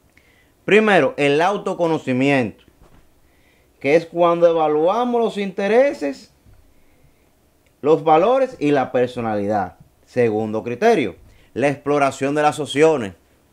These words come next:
¿Qué yo gano en el mercado laboral o profesional estudiando X o Y carrera? Tercera, la toma de decisiones, el proceso, si tengo el valor de elegir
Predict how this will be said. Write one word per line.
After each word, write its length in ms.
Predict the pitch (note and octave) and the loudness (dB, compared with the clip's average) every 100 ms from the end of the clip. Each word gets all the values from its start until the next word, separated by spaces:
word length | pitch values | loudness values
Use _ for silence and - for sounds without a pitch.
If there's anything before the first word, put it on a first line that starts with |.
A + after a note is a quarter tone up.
| _ _ _ _ _ _ | _ _ _ _ _ _
¿Qué 300 | - D#3 E3 | 0 4 4
yo 200 | D3+ F3 | 2 0
gano 560 | E3 F3+ F#3 E3 D#3 D#3 | 2 0 0 -2 -2 -2
en 60 | D3+ | -2
el 140 | D3+ | -4
mercado 640 | D3 C#3 - D3+ E3+ E3+ D#3+ | -2 -2 0 2 2 0 0
laboral 640 | D#3+ D#3+ D3+ E3 D#3+ D3 | 0 0 0 0 0 -2
o 140 | C#3+ | -2
profesional 920 | A#2+ A#2 C3 C#3+ E3+ F3 F3 D#3+ E3 _ _ _ _ _ _ _ _ _ _ _ - | -2 -2 -2 -2 -2 0 2 0 -4 _ _ _ _ _ _ _ _ _ _ _ -4
estudiando 920 | A#2 C3+ C#3+ C#3+ C3+ E3 F3 E3+ D#3 | 0 0 -2 -2 4 4 4 0 -2
X 380 | D3+ E3+ F3 D#3 | 0 0 0 -2
o 20 | |
Y 200 | A#2 G#2 | 0 0
carrera? 560 | G2+ C3 A#3 C#4 A#2+ - - - _ _ _ _ _ _ _ _ _ _ _ _ _ _ _ _ _ _ - | 0 0 2 0 -4 -8 -20 -20 _ _ _ _ _ _ _ _ _ _ _ _ _ _ _ _ _ _ 0
Tercera, 640 | D3 C#3 A#3+ A3 A2 - _ _ _ - | 2 4 4 4 -4 -10 _ _ _ 0
la 300 | B2+ B2 - | 2 2 2
toma 360 | G3+ F#3+ F3 | 2 2 0
de 60 | E3 | 0
decisiones, 540 | D3 C3 C#3+ C3 A2+ - | -2 -4 0 0 0 -6
el 240 | B2+ C3+ B2+ | -4 -4 -4
proceso, 960 | C3 B2 - D3+ F3 D3 - C3+ D#3 | -6 -6 -2 2 2 0 -6 -6 -6
si 220 | - B2+ A2+ | -8 -8 -6
tengo 440 | - D3 F#3+ F#3+ | 0 0 0 -2
el 60 | F#3 | 2
valor 440 | F3+ F3+ F3 D#3 | 2 2 0 0
de 240 | C3 D3+ | 0 0
elegir 580 | F3+ F3 E3 F3 C#3+ D3 | 0 0 0 -2 -2 -6